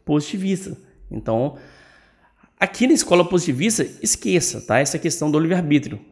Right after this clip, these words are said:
Os positivistas vão falar, "Não, esse negócio de livre-arbítrio é uma ilusão." Então, o cara já nasce ali,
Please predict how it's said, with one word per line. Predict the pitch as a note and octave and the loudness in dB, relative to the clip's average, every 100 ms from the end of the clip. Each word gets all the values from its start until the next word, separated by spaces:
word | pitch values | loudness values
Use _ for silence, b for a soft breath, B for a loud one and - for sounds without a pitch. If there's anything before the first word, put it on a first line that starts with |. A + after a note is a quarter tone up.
| - - | -20 -8
Os | A#2+ A2+ A2 G#2 | -4 -2 -2 -2
positivistas | - C#3 - C#3+ D#3+ F3 | 2 2 2 0 0 0
vão | F3+ | -4
falar, | - G3 | -2 0
"Não, | F3 F#3 A#2 B2+ | 0 0 -4 -8
esse | D3+ | -8
negócio | G#3 F#3 F#3 | -4 -2 -2
de | F#3 | -2
livre-arbítrio | F#3 F3 C#3 E3 G3 | -2 -2 -2 -2 -4
é | |
uma | A3+ | -4
ilusão." | A3 E3 E3+ | 0 0 0
Então, | C3 C3+ | 0 -2
o | |
cara | D#3+ G3 | 0 -2
já | A3 F#4 | -2 -2
nasce | B3 B3 | -2 -4
ali, | E3+ F#3 - - | -2 -4 -6 -12